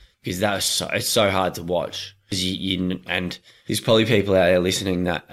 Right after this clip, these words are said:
have had a friend or family member go through it. I mean, you partly went through it last year with me, like, where the person doesn't actually do the work. You're just banging your head against a brick wall. Like, really? Like, it's,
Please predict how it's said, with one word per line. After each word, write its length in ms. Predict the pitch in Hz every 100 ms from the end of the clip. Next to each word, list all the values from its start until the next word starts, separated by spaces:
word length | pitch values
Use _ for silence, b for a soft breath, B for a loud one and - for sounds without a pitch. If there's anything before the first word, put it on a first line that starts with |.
| -
have 320 | 90 - -
had 180 | 98 90
a 40 |
friend 280 | - 90 90
or 40 |
family 380 | 87 87 87 87
member 220 | 85 85
go 200 | 85 90
through 280 | 95 92 87
it. 40 |
I 40 | 90
mean, 180 | 95 101
you 160 | 107
partly 400 | 104 98 90 87
went 220 | 95 87
through 140 | - 87
it 60 |
last 300 | 87 92 101
year 100 | 95
with 140 | 87 85
me, 300 | 110 139 80
like, 360 | 90 80 - - _ -
where 180 | 92
the 80 | 87
person 560 | - 101 95 - 90 87 _ _
doesn't 340 | 92 95 90
actually 340 | 87 - 90 87
do 160 | 95
the 80 | 92
work. 520 | 90 95 92 82 - _
You're 160 | - 110
just 140 | 98
banging 300 | 117 110 104
your 80 | 92
head 100 | 95
against 260 | 98 101 85
a 60 |
brick 280 | - 95 -
wall. 300 | 95 92 87
Like, 280 | 90 90 - _ B B
really? 400 | 107 117 131 156
Like, 260 | 110 107 -
it's, 340 | 95 - -